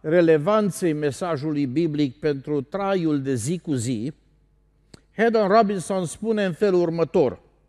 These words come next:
„Oamenii normali nu au insomnii cu privire la iebusiți,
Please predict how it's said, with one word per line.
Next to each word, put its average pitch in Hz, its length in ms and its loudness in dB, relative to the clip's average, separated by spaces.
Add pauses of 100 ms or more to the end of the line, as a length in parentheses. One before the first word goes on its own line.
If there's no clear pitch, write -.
(1400)
„Oamenii 190 600 0
normali 139 680 0 (1700)
nu 214 380 -4
au 190 260 2
insomnii 156 920 -2
cu 165 140 -2
privire 151 560 0
la 135 180 0
iebusiți, 123 920 0